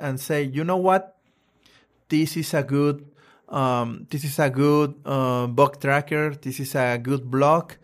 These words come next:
um, which are projects that he develops during the bootcamp. Um, then you can actually start talking about your code and how you build that tool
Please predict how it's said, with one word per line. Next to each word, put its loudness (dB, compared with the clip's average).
um, -6
which -4
are 2
projects 0
that 0
he 0
develops 0
during -4
the -4
bootcamp. -2
Um, -4
then 4
you 2
can 0
actually 0
start 0
talking 0
about 0
your -2
code 2
and -4
how 0
you -2
build 0
that -2
tool -2